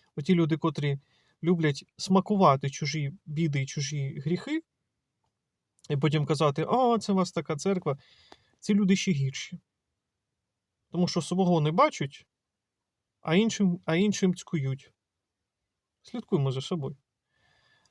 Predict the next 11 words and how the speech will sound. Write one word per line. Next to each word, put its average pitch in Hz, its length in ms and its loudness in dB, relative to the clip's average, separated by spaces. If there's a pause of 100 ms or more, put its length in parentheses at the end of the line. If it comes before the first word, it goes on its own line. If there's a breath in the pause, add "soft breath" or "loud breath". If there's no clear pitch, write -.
(400)
Або 160 220 0
давайте 180 560 4
там 139 280 -2
будемо 143 420 -2
чемними, 139 540 -2
як 131 180 -8
ото 143 140 -10
в 135 60 -10
той 139 160 -6
приказці. 143 600 -8 (380)
Чи 151 340 -6